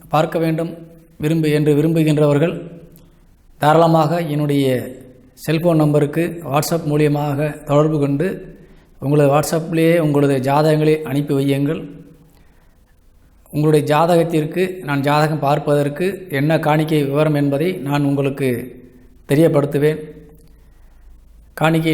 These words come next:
நீங்கள் செலுத்திய பின்பு உங்களது ஜாதகத்தை முழுமையாக எழுதி பார்த்து அதற்குரிய பலனை நான் உங்களுக்கு WhatsApp வாயிலாகவே உங்களுக்கு ரெக்கார்டிங் வாய்ஸிலே அனுப்பி கொண்டு இருக்கின்றேன். அதன் வழியிலே அனுப்புவேன்.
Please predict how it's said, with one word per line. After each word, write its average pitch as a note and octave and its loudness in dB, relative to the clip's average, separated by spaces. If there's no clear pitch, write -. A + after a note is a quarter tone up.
நீங்கள் D3 0
செலுத்திய C#3+ 0
பின்பு D3+ -2
உங்களது D3 2
ஜாதகத்தை D3+ 2
முழுமையாக D3+ 0
எழுதி F3 4
பார்த்து D#3 2
அதற்குரிய D#3 2
பலனை D#3 2
நான் D3 0
உங்களுக்கு C#3 0
WhatsApp C#3+ -2
வாயிலாகவே C#3 2
உங்களுக்கு C3+ 0
ரெக்கார்டிங் D3+ 2
வாய்ஸிலே C#3 2
அனுப்பி D3 -4
கொண்டு C#3 -2
இருக்கின்றேன். C3 -4
அதன் D3 2
வழியிலே D#3 4
அனுப்புவேன். D3 -4